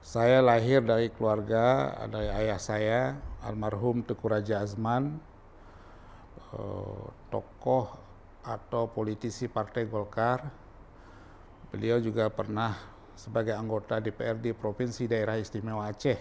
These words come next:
selama dua periode, sejak tahun sembilan belas tujuh dua sampai sembilan belas delapan dua.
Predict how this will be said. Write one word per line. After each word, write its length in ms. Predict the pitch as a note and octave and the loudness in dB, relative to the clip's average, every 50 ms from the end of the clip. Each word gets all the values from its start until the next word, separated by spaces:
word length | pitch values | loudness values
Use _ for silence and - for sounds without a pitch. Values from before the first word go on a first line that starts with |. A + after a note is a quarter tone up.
| - - - | -6 -16 -18
selama 400 | - - - A#2+ A#2+ A#2+ A#2 A2+ | -16 -8 -4 -4 -2 -2 -2 -2
dua 240 | G#2+ A2+ A2+ G#2+ G#2 | 0 0 0 0 0
periode, 560 | - G#2+ G#2+ G#2 G#2+ G#2 A#2+ B2+ C#3 C#3+ D3 C#3+ - - - - - - - - - - - - - | -2 -4 -4 -4 -2 0 2 4 4 4 2 -2 -10 -16 -18 -18 -20 -20 -20 -20 -20 -18 -18 -18 -18
sejak 400 | - - - A#2+ A#2 A2+ A2 - | -18 -10 -4 -4 -4 -2 -2 0
tahun 160 | A#2+ A#2+ B2 | 0 2 2
sembilan 320 | A#2+ A#2+ A#2+ A#2+ A2+ A#2 A#2 | 0 -2 -4 -4 -4 -2 -2
belas 160 | A2+ A2 - | -2 -2 -2
tujuh 240 | A#2 G#2+ A2 A2 G#2 | -2 0 0 0 2
dua 320 | A#2 A2+ A#2 A#2 A#2 A#2 | 2 4 6 6 6 4
sampai 320 | A2 - A2+ A2 G#2 G#2+ A2 | 2 0 -4 -4 -2 -2 -4
sembilan 400 | G#2+ - A2 G#2+ G#2+ G#2 G#2 G2+ | -4 -4 -6 -4 -4 -4 -4 -4
belas 40 | G2+ | -4
delapan 220 | G2 - G#2 G2 G2+ | -6 -6 -6 -6 -4
dua. 260 | G2+ G2+ G#2 G#2+ A2+ | -4 -2 0 0 0